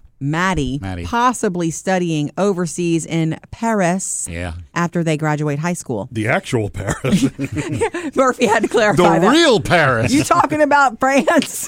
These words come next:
Speaker 3: <laughs> Yeah.
Speaker 1: <laughs> Yes, sir.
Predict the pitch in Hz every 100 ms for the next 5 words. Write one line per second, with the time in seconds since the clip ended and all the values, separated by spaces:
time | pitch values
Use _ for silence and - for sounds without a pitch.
0 | 1077 1077 - - 1077 - - - - -
1 | _ - 1077 1077 - - - 180 196 -
2 | 240 226 208